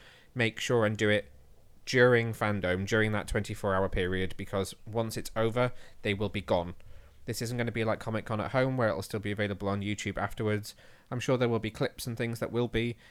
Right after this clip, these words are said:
and obviously any trailers or promotional materials that were released will be available online afterwards, but the actual full panels themselves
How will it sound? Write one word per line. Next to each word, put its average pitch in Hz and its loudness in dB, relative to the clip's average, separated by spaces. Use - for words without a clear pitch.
and 120 -2
obviously 107 -2
any 104 -4
trailers 107 2
or 110 -6
promotional 107 -2
materials 101 -2
that 62 -6
were 98 -4
released 101 -6
will 107 -2
be 98 -4
available 101 -2
online 98 -2
afterwards, 92 -4
but - -14
the 113 -8
actual 113 0
full 120 0
panels 104 -4
themselves 98 -2